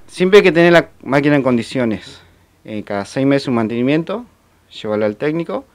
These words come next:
Y no, siempre tratar de no entrar a páginas peligrosas, no descargar películas, no descargar, eh, eh, juegos. Los juegos vienen mucho virus.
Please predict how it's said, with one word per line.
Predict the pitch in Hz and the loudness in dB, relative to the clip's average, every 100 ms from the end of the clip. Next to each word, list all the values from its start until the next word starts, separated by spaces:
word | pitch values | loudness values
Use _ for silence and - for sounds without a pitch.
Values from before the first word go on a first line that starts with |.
| _ _ _ _ _ _ _ _ _ _ _ _ - | _ _ _ _ _ _ _ _ _ _ _ _ -14
Y | 120 113 110 110 110 110 110 110 107 104 _ _ _ _ _ - | -10 -8 -6 -8 -10 -10 -10 -12 -12 -16 _ _ _ _ _ -10
no, | 233 208 143 - _ | 0 0 0 -4 _
siempre | _ - 240 302 | _ -6 -4 -2
tratar | 202 170 190 | 0 2 4
de | |
no | 190 | 4
entrar | 185 180 | 4 4
a | 170 | 4
páginas | 160 156 160 147 107 - | 2 0 0 2 0 -6
peligrosas, | 127 120 127 147 160 151 - 143 139 - | -8 -4 2 4 4 4 2 -2 -2 -8
no | 123 135 | -2 0
descargar | 120 117 123 113 | 0 -2 -4 -4
películas, | 110 139 131 120 123 123 | -4 -2 -2 -2 -2 -2
no | 113 | -2
descargar, | 110 110 107 113 104 | -4 -6 -4 -2 0
eh, | 101 95 95 _ _ _ _ _ _ _ _ _ _ - | -2 -6 -12 _ _ _ _ _ _ _ _ _ _ -14
eh, | 104 98 98 95 90 | -10 -8 -10 -12 -16
juegos. | _ - 160 151 123 127 - _ _ _ - | _ 2 4 6 4 -2 -12 _ _ _ -20
Los | 104 | -10
juegos | 139 139 | -2 0
vienen | 127 127 | 0 -4
mucho | 120 151 139 117 | -2 -2 -2 -4
virus. | 117 135 139 160 - | -4 -4 -6 -8 -14